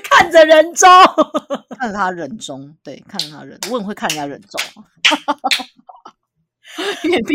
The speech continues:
Speaker 2: 竟我高明，我跟你讲，不要看我那么摇摆。我今天要讲一个小秘密，就是呢，
Speaker 1: 请说。
Speaker 2: 就是我的工作都必须要很摇摆，看人家眼睛，然后跟人家开口，
Speaker 1: 嗯。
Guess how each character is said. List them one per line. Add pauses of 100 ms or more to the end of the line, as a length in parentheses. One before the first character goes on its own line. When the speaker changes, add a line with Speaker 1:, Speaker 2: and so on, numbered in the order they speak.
Speaker 2:
竟
我 (100)
高
明， (380)
我
跟
你
讲，
不
要
看
我
那
么
摇
摆。
我
今
天
要
讲
一
个
小
秘
密， (320)
就
是
呢，
Speaker 1:
请
说。 (840)
Speaker 2:
就
是
我
的
工
作
都
必
须
要
很 (120)
摇
摆，
看
人
家
眼
睛，
然
后
跟
人
家
开
口，
Speaker 1:
嗯。